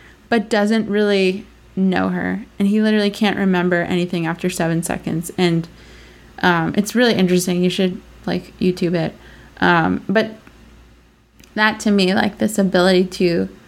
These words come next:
love or, or, like, remember love or access love or, like, know that, that part, you know, that, that part is, like, this, this, there's the limbic system is involved. There's this, like, unconscious, there's, like,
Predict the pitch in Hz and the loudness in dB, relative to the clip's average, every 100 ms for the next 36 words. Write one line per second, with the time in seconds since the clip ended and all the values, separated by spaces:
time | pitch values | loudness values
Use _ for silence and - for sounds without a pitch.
0 | - - - - 254 240 220 220 214 220 | -20 -20 -14 -6 -2 0 0 0 -2 -6
1 | - 208 202 220 220 196 196 202 202 185 | -6 -4 -2 -2 0 -2 -4 -2 0 0
2 | 208 269 277 269 269 302 294 - 233 - | 0 0 0 0 -2 -2 -4 -6 -6 -4
3 | 190 196 254 247 - 254 262 262 - - | -6 -6 -4 -4 -2 -2 -2 -4 -12 -16
4 | - 156 208 208 208 196 208 214 202 190 | -4 -2 0 2 2 2 2 0 0 0
5 | 196 - - _ - - - 214 - - | 0 -4 -20 _ -20 -14 -4 -4 -4 -4
6 | 214 247 262 - - - - - - 226 | -2 -2 -6 -16 -20 -20 -20 -18 -4 0
7 | 220 220 214 - 220 220 220 220 220 214 | 2 2 0 0 -2 0 0 2 2 2
8 | 190 196 190 - - - 202 190 - - | 0 -2 -4 -4 -14 -6 -4 -4 -8 -18
9 | - - _ _ _ _ - 208 190 190 | -20 -20 _ _ _ _ -6 -2 -2 0
10 | 190 226 233 220 220 220 220 214 202 208 | 2 2 2 0 0 0 2 2 2 0
11 | 196 185 190 185 180 - 185 185 185 - | 0 0 0 -2 -4 -4 -6 -6 -4 0
12 | 196 196 190 185 185 185 185 185 175 | 0 0 -2 -2 -4 -4 -4 -4 -6